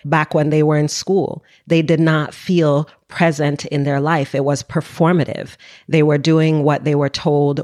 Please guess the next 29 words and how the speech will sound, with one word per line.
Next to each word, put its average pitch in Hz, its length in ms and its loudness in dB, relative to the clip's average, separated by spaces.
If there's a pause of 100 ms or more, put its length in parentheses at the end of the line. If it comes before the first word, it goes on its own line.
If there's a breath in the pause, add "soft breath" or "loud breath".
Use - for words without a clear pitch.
when 143 340 0
they 139 160 0
were 135 160 -4
told, 135 520 -2 (320 loud breath)
and 147 140 2
they 151 80 2
didn't 156 220 0
like 160 320 -2
it. - 240 -10 (200 soft breath)
And 151 140 2
as 151 160 0
humans, 147 800 0
we 185 160 0
don't 190 340 2
like 131 300 -4
that. - 320 -12
We, 170 240 0
that 156 280 -2
we 160 360 2
normalize 151 680 0
it. 135 200 -2
It 135 120 -8
becomes 202 460 -2
normal, 131 340 0
and 135 160 -2
sometimes 151 520 -2
we 135 100 -2
have 180 360 -4
to, 127 260 -4